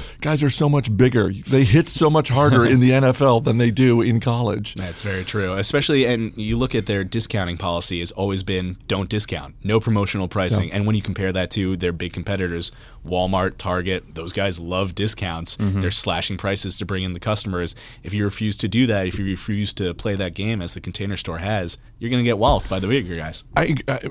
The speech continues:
Speaker 1: I agree with, uh, um, everything you said, Aaron, in terms of sort of where they are. Like, the,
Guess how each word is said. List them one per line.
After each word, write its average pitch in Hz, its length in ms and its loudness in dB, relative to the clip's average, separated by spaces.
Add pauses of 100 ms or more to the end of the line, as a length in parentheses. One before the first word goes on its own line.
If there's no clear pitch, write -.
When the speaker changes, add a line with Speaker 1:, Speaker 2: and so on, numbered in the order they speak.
Speaker 1:
I 120 120 0
agree 110 340 4
with, 104 400 2
uh, - 120 0
um, 98 280 -2
everything 101 340 4
you 95 100 4
said, 98 260 2
Aaron, 95 320 4
in 92 80 4
terms 95 340 2
of 92 200 0
sort 110 220 -2
of 90 140 -2
where 95 340 4
they 95 160 4
are. 95 160 4
Like, 98 220 0
the, 113 120 4